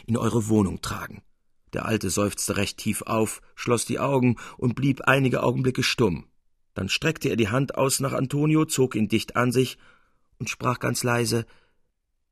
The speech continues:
„Nicht wahr, bester Signor, das mit Mariana, das war nur euer Scherz, solch ein lustiger Einfall, wie ihn junge Leute haben.“ „Denkt doch“, erwiderte Antonio, „denkt doch jetzt nicht an so etwas, Signor Pasquale.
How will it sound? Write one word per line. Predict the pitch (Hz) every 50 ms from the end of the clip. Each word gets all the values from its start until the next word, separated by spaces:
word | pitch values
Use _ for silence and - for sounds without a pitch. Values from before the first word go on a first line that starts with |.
| _ -
„Nicht | - 117 110 - - -
wahr, | 139 127 113 113 - _ _ _ _ _ _ _ _ _ _ _ _ _ -
bester | - 104 - - 120
Signor, | - - 117 120 117 110 113 113 110 _ _ _ _ _ _ _ _ - - - - -
das | - 107 - -
mit | 135 -
Mariana, | 127 117 - 131 131 131 139 147 131 110 - - - - - -
das | - 123 - -
war | 139 131
nur | 135 139 135 143
euer | - 123 120 110 113
Scherz, | - - - 175 170 160 - - - - - - _ _ _ _ _ _ _
solch | - - 165 151 - - -
ein | 127 120 131
lustiger | 131 170 170 - - 147 151 -
Einfall, | - 190 196 175 - - 143 127 120 117 - - - - - - - _ _ _ _ _ _ _
wie | - - 156 160 156
ihn | 143
junge | 139 160 160 151
Leute | 160 180 196 190 - 147 123
haben.“ | 127 143 147 143 147 127 _ _ _ _ _ _ _ _ _ _ _ _ _ - 110
„Denkt | 107 107 110 98 - - - _ -
doch“, | 90 82 - -
erwiderte | - 107 92 95 98 95 90 - 98
Antonio, | - 104 90 - 98 107 110 104 101 101 - - - - - -
„denkt | - 127 127 123 -
doch | 131 117 -
jetzt | - 120 131 139 - - - 131
nicht | 131 - -
an | - 127 127
so | 120 107 107 147 165 175
etwas, | - 120 - 110 101 92 -
Signor | - 98 98 90 87
Pasquale. | - 98 92 - - - 104 98 95 92 92 87 82